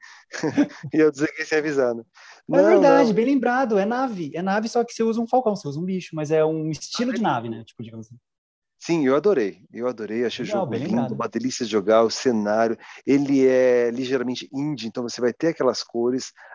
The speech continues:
Speaker 1: aquela,
Speaker 2: Uhum.
Speaker 1: aquela experiência de jogo. É, eu lembro que tem um, um mar meio que dividido. Ah, é muito louco, você tem uma queda, assim, é, no meio do mar, né? Aí você
Speaker 2: Uhum.
Speaker 1: entra com um pássaro ali,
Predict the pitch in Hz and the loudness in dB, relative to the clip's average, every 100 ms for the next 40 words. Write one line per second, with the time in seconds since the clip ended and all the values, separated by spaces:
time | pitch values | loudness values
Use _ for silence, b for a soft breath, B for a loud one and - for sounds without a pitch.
0 | - 107 - 139 139 131 113 104 - 120 | -2 -2 2 4 6 6 4 0 -2 0
1 | 120 113 107 107 104 - 139 120 131 - | 2 2 2 0 -4 -2 0 0 -2 -4
2 | 117 95 104 117 117 B B B 113 120 | -8 -4 -2 -2 -4 B B B 2 4
3 | 117 117 131 127 - 135 113 110 117 110 | 4 0 -2 -4 -4 -2 -2 -6 -8 -6
4 | 104 110 127 110 101 113 - 98 110 104 | -2 0 0 -2 -6 -10 -10 -12 -12 -10
5 | 95 113 117 104 - _ _ _ - 104 | -6 -2 -2 -4 -12 _ _ _ -4 0
6 | 98 95 92 90 85 113 87 131 147 185 | 0 0 -2 -4 -6 -2 -2 0 4 4
7 | 123 - - 165 165 - 143 117 101 - | 2 -2 0 0 0 4 4 4 0 -8
8 | 107 107 _ _ b _ 110 107 104 123 | -14 -14 _ _ b _ -6 -6 -4 -6
9 | 113 120 175 160 120 110 135 139 123 143 | 0 4 4 4 4 4 4 2 -2 -8
10 | B B 117 120 - 147 117 135 147 127 | B B -2 -2 -2 0 2 2 -2 -6
11 | 123 - 107 117 127 - 107 98 98 131 | -8 -4 -2 0 0 -4 -6 -6 -2 -4